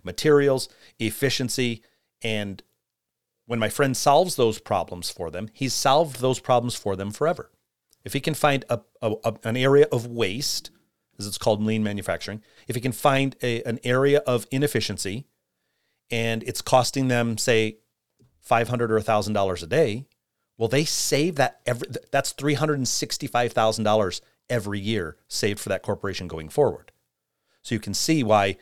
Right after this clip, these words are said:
he would get paid the money he gets paid. The,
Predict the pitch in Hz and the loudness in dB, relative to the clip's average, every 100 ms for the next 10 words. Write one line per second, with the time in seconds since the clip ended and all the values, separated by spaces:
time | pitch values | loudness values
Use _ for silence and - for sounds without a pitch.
0 | _ - 120 101 123 - 123 101 95 90 | _ 0 0 0 -6 -6 -8 -6 -8 -10
1 | 80 80 - - 185 - _ _ _ _ | -12 -16 -16 -10 -10 -10 _ _ _ _
2 | _ - 113 101 | _ -6 -6 -4